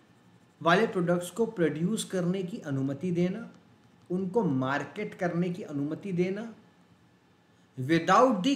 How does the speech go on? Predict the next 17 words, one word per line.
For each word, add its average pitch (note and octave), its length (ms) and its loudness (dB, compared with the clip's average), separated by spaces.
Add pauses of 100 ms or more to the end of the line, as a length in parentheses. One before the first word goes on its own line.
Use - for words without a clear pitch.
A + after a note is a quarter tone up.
consent F#3+ 640 -4
of G#3+ 80 -8 (180)
patent E3+ 640 -4
owner। A#2 320 -6 (2500)
उस E3 200 -4
particular C4 640 4
चीज़ G#3+ 380 0
को D3 320 -2
हम F3+ 200 2
लोग A3+ 240 2
कहते E3 320 -2
हैं C#3+ 220 -8 (440)
compulsory F3+ 840 -2
licensing। A2+ 680 -4 (1900)
क्या D#3 120 6
करता E3+ 320 2
है, A#3 100 0